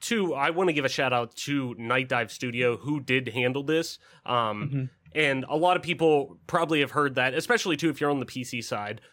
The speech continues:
Speaker 1: have probably heard of Night Dive from the fact of they're the ones who now own the System Shock I P, who were in the process of remaking the original System Shock and doing their own iteration on that. Um, but they're known for basically taking abandonware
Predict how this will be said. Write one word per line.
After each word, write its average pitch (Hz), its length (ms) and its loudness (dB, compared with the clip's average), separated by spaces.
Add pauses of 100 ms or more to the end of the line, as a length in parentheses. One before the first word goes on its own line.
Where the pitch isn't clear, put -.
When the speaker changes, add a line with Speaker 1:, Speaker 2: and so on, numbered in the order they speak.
(180)
Speaker 1:
have 147 160 0
probably 156 260 2
heard 147 160 2
of 123 80 -4
Night 120 240 0
Dive 113 300 0
from 131 160 0
the 120 80 0
fact 113 320 -2
of 110 140 -8
they're 131 280 0
the 135 160 -2
ones 127 320 0
who 127 100 -8
now 117 300 0
own 113 480 0 (400)
the 120 320 -2
System 147 400 -2
Shock 113 420 -4 (160)
I 117 200 -2
P, 107 420 -6 (160)
who 131 100 -4
were 123 380 -2 (160)
in 165 400 2 (100)
the 165 60 -2
process 139 540 -2
of 120 240 -6
remaking 131 560 -2
the 117 100 -2
original 110 540 -8 (220)
System 123 360 -6
Shock 107 420 -6
and 113 140 -6
doing 113 220 -8
their 107 180 -2
own 110 160 -2
iteration 110 480 -8
on 107 200 -8
that. 101 220 -8 (340)
Um, 104 340 -4 (240)
but 180 140 0
they're 214 100 6
known 240 300 6
for 180 280 4
basically 151 560 0
taking 156 460 0
abandonware 127 960 0